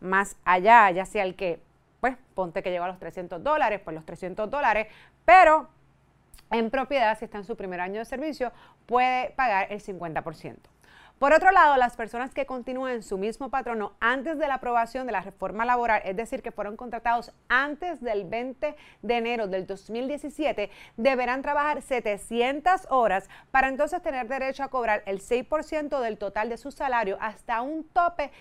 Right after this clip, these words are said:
de diez mil dólares, que ese tope, pues, ya sabemos que son seiscientos dólares, eh, o se traduce a los seiscientos dólares. Si son empleados de muelle, basta que hayan trabajado cien horas. Ahora bien, para aquellas empresas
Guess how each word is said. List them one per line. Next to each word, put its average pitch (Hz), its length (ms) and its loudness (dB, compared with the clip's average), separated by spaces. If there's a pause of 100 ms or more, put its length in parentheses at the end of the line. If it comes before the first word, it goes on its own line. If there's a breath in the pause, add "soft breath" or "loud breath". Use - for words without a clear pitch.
(160 loud breath)
de 233 140 0
diez 214 240 -2
mil 269 160 -6
dólares, 330 340 2
que 226 120 -8
ese 254 180 -10
tope, 277 220 -4
pues, 233 160 -8
ya 202 100 -6
sabemos 269 380 -6
que 175 160 -12
son 262 300 -12
seiscientos 185 500 -10
dólares, - 420 4 (520 loud breath)
eh, 233 380 0
o 240 100 0
se 240 120 -6
traduce 190 380 2
a 226 40 0
los 196 120 -4
seiscientos 170 420 -10
dólares. - 360 -16
Si 190 120 -14
son 240 220 -8
empleados 302 960 2 (260 soft breath)
de 262 180 4
muelle, 254 580 0 (180 soft breath)
basta 247 420 4
que 262 80 -2
hayan 269 160 -2
trabajado 269 600 0
cien 196 340 -6
horas. - 360 -12 (540 loud breath)
Ahora 269 240 10
bien, 185 180 2 (440 soft breath)
para 247 160 0
aquellas 269 260 0
empresas 302 400 -6